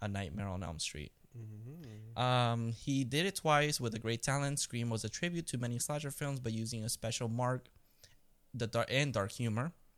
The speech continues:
Speaker 1: A smart, mysterious, thrilling script, great performance by Neve Campbell, every blah, blah, blah, everyone in the fucking movie, and a great
Speaker 2: <laughs>
Speaker 1: direction make of Scream, gem of the gem. What the fuck, this, bro? What? Uh,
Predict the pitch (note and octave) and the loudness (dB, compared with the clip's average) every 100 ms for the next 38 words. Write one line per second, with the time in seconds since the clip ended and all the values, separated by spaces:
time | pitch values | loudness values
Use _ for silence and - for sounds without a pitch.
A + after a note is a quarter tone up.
0 | _ - A#2+ A#2 C3 F3+ A3+ F#3 D#3+ E3+ | _ -2 0 2 2 0 -2 -4 -2 -2
1 | D#3 D3+ - C3 C3+ C3+ - B2 A#2 - | 0 -2 -2 -2 -2 0 -2 0 -2 -2
2 | - A2+ - B2+ A#2+ A#2 A#2 A#2 A2+ A2 | -2 -2 -2 -6 -4 0 0 0 0 0
3 | A2 A#2+ B2 - D3+ D3 D3+ C#3+ C#3+ - | 0 -2 -4 -2 -2 0 0 0 0 0
4 | A2 A2+ G#2 G2 F#2 A2+ A#2+ - A2 A2 | 0 -2 -2 -2 0 2 2 0 0 2
5 | G#2+ A2 A2 A2 A2 C3 B2 A2 B2 - | 2 0 0 -2 -4 -2 -2 0 -2 -4
6 | - - - - C3 A#2+ A#2 D3+ - D#3+ | -16 -20 -18 -2 0 2 2 2 2 4
7 | D3 - C3+ A#2 A#2 - - - A2+ - | 4 2 0 0 0 -4 -8 -2 0 0
8 | - D#3 D#3 D#3 - - - _ - A#2 | 0 -2 -2 -4 -12 -20 -20 _ -6 0
9 | B2+ B2+ B2 A#2+ - A#2+ - A2 - - | 2 2 0 -4 -4 -4 -4 -6 -8 -8
10 | E3 F3+ F3 F3 - - - - D3 - | -6 -4 -6 -8 -14 -20 -20 -12 -10 -10
11 | D4+ - E3 D#3+ D#3 - - - - C3+ | -10 -6 -8 -6 -6 -6 -10 -10 -2 0
12 | A2 A#3 - - _ - - - _ _ | 0 0 -2 -4 _ -20 -20 -20 _ _
13 | _ _ - - _ - C3 | _ _ -20 -20 _ -2 2